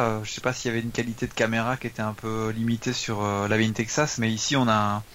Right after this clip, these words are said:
on a une qualité, euh, visuelle qui est, euh, top, parce qu'en plus, le dé-, le, le, le concert est sorti en Blu-ray, donc, euh, en H D, euh, Full H D. Donc, pour ceux qui sont un peu fans de belles images, de beaux sons, euh,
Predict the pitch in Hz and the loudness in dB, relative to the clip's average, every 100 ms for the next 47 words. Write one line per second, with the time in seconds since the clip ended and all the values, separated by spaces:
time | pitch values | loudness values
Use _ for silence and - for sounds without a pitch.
0 | - - - - - 117 117 113 117 117 | -16 -16 -16 -18 -6 0 2 2 2 0
1 | 117 - 135 131 113 107 110 127 135 - | 0 2 2 4 0 -4 -4 0 -2 -2
2 | 113 107 104 101 104 151 - - 113 135 | -4 -2 -2 -4 0 0 -2 -4 -6 -4
3 | - 110 117 123 113 110 113 107 107 104 | -6 -2 0 0 -2 -4 -2 0 0 0
4 | 101 120 - 160 131 113 - 127 113 127 | 0 2 4 4 2 0 0 0 0 0
5 | 127 123 104 104 104 104 101 101 107 120 | 2 0 0 -6 -4 -4 -2 -4 -4 0
6 | 110 110 110 110 123 120 104 - 117 110 | 4 6 4 2 2 2 0 -2 0 0
7 | 107 131 - - - - - - 110 127 | 0 -4 -6 -14 -18 -16 -18 -10 -2 0
8 | - 143 - 131 123 127 120 123 - 135 | 4 2 2 0 2 4 4 2 4 4
9 | 131 113 110 110 120 120 117 123 123 123 | 4 2 0 2 2 2 2 4 6 6
10 | 127 113 107 110 120 120 - 151 143 120 | 4 2 -4 -2 -2 -2 0 0 2 2
11 | 107 | 2